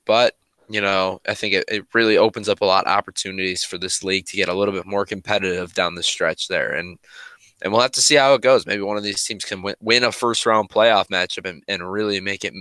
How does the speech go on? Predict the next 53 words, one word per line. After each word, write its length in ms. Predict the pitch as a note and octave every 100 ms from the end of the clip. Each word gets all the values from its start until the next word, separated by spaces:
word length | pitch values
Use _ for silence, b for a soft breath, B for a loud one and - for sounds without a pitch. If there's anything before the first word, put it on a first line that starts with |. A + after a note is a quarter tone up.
| B1+
even 240 | F#2 G2+ F#2+
more 480 | G2+ G#2+ G#2+ G#2 B B B B
incentive 800 | G#2 G#2 - A#2+ A2 G2+ F#2 F2+
to, 480 | - A2 F#2 F2 E2+ - _ -
to 120 | F#2+
get 200 | A#2 G2+
one 100 | A2
of 80 | F#2+
those 160 | F#2
seven, 320 | - G2 F2+
eight 180 | F#2 F2+
spots, 400 | - F2+ E2+ -
'cause 80 | F2
you 60 | F2+
never 180 | G2
know 120 | F#2+ F#2+
what's 200 | F2 -
gonna 200 | D#2+ E2+
happen. 360 | D#2+ - -
But 260 | - G#2+ - B B B B _ _ _ _ _ _ _
I'll 160 | D3+ D#3+
jump 180 | F#3+ E3+
into 80 |
my 200 | C#3 B2+
other 180 | A2+ A2+
point, 460 | F#2+ A#2+ A2+ A2+ -
and 360 | G#2 F#2+ F#2+ G2+
this 200 | A#2+ -
is, 400 | G#2+ G2 - -
you 140 | G#2
know, 380 | G2 F#2+ F#2+ F#2 _ _ _ -
uh, 140 | F2+ -
obviously 480 | A2+ A#2 A2+ A2+ G2+
this 180 | G2+
team 280 | - A2 G2+
is 100 | F#2+
a 60 | F#2+
team 240 | - G2
that 100 | F#2
I 100 | G2
love 260 | G2 G2 F#2
to 80 | -
talk 280 | G#2 G2 F#2+
about, 320 | G2 G2+ -
and 80 | F#2
that 80 | G2
is 100 | F2+
the 60 | -
Portland 340 | A2 - F2+
Trailblazers. 640 | - G2+ G2 G2+ F#2+ G2 F#2
But 100 | G2+
I 100 | G2
think 400 | B2+ C3+ -